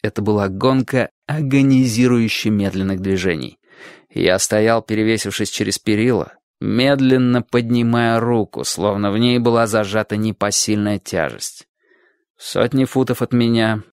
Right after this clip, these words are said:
Клинер медленно поднимал ружье, словно преодолевая сопротивление вязкого желе. Они поднимались вместе, медленно, дюйм за дюймом,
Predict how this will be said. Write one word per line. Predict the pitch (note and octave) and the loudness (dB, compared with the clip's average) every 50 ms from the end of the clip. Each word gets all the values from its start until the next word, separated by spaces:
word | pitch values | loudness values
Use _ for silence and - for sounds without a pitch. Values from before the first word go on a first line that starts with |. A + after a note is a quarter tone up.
| _ _ _ _ _ | _ _ _ _ _
Клинер | - B2+ B2 C3 C#3+ C#3+ C#3 C3+ B2+ B2 | -4 0 2 2 4 4 4 2 2 2
медленно | C3 B2 A#2+ A#2+ A#2+ B2 C3 C3 C3 B2+ | 2 4 2 2 2 2 2 2 0 0
поднимал | A#2+ - C3+ B2 B2+ B2 A#2+ A#2 A2+ A2 A2+ A#2 A#2 | 0 -2 0 2 2 2 2 4 2 2 2 2 0
ружье, | B2 A#2+ A2 G#2 G#2+ G#2 G#2 G#2 G2+ F#2+ - _ _ - - - - _ | 0 0 -2 -2 0 0 2 2 2 0 -2 _ _ -20 -20 -20 -20 _
словно | - - - E2+ F2 F2+ G#2+ C3 C#3+ C#3 C#3+ C#3+ C3 | -14 -10 -6 -2 0 2 2 2 2 2 0 0 0
преодолевая | - A#2+ A#2+ B2 A#2+ A#2 A2+ A2 G#2+ G#2+ G#2 G2+ G#2 G#2+ A2 A2+ A2+ | -2 -2 0 0 0 0 0 0 0 0 2 2 2 2 0 0 -2
сопротивление | - - A2 - G#2+ A2 - G2 G2 G2 G2+ G2+ G#2 G#2+ A2 A2 A2 G#2+ G#2 G2+ | -2 -6 -6 -6 -6 -6 -4 -4 -4 -2 -2 -2 -2 -2 -2 -2 0 0 0 0
вязкого | F#2 F2 F2 F2+ F2+ - - - G#2 G2 G2 | 0 0 0 0 0 -2 -4 -4 -4 -4 -4
желе. | F#2 G#2 G2+ F#2+ F#2+ D#2+ A#1 G1+ - - - - _ _ _ _ _ _ _ _ _ _ _ _ _ _ _ _ _ _ _ _ _ _ | -2 -2 -4 -4 -4 -4 -6 -6 -8 -10 -12 -16 _ _ _ _ _ _ _ _ _ _ _ _ _ _ _ _ _ _ _ _ _ _
Они | _ - F2+ F#2 F2 F2+ F#2 | _ -10 -8 -6 -4 -6 -4
поднимались | - G2+ F#2 G2 G2+ G2+ G2 G2+ G2+ G2 - - | -4 -2 -2 0 0 0 0 0 0 -2 -2 -2
вместе, | G2 G#2 G#2+ F#2+ F#2 - - - - - - _ _ - - - - - - - _ | -2 -2 -2 -2 -2 -6 -8 -10 -16 -18 -20 _ _ -20 -20 -20 -18 -20 -20 -16 _
медленно, | - G2+ A2 A#2 A#2 G#2 F2 D2 C#2 - - - - _ _ _ _ | -2 0 2 2 2 2 0 -4 -6 -8 -12 -18 -20 _ _ _ _
дюйм | - A2+ B2 C#3 C#3 C#3 C3+ B2+ | -4 0 4 4 6 6 4 4
за | A#2+ C3 B2 A#2+ | 2 2 0 0
дюймом, | A2 A#2 A2+ G2+ F#2 D#2 - - - | 0 0 0 0 0 -2 -6 -8 -12